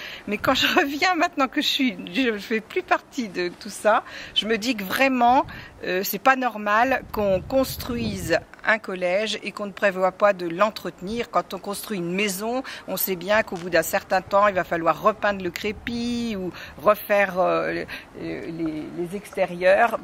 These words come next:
Et là, vous voyez dans quel état de délabrement, on peut le dire, euh, euh, le collège, euh, se trouve. Et je pense que les élèves y sont sensibles. Par contre, vous voyez que les espaces verts sont très bien soignés, il y a des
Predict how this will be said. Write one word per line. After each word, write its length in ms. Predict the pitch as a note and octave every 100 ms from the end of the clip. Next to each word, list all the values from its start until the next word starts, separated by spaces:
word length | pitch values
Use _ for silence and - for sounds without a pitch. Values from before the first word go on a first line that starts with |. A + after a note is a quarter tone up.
| -
Et 140 | - E3+
là, 220 | F3 F#3
vous 100 | F#3+
voyez 360 | F3+ F#3 E3+ G3
dans 140 | F3+
quel 220 | D#3+ F3+
état 300 | F3+ - B3
de 160 | G3 E3+
délabrement, 880 | D3+ C#3+ A3 G#3 F#3+ F3+ A#3+ F#4+ G#3
on 40 |
peut 140 | D3+ E3
le 60 |
dire, 420 | E3+ B3 C4+ D#3 - - - -
euh, 500 | - - A2+ - D2+ - - - -
euh, 320 | D#3+ D#3 D3
le 120 | D#3
collège, 400 | D#3 E3 D#3 F3 F3
euh, 500 | D#3+ D3 C#3 B2 -
se 160 | - E3
trouve. 180 | - - - - - - - - - - - -
Et 100 | F#3
je 160 | E3
pense 320 | F3 - G#3+ -
que 140 | G#3
les 260 | F#3 F#3 F3
élèves 220 | G#3 G#3
y 40 |
sont 140 | F#3 G3
sensibles. 480 | F#3+ F3 - C#3+ C#3 - - -
Par 180 | F3+ E3+
contre, 260 | A3+ B3+ A3
vous 140 | G3+
voyez 340 | F#3+ F3 G3 G#3
que 120 | -
les 360 | G3+ G3+ F#3 E3+
espaces 380 | F3+ - F3 E3
verts 220 | F#3 G3+
sont 180 | - D#3+
très 340 | - - G#3
bien 220 | F#3 F#3+
soignés, 960 | F#3 - F3 E3 E3 F3 F#3+ G3 G3 G3
il 100 | E3+
y 60 |
a 40 | D#3
des 220 | C#3 C#3+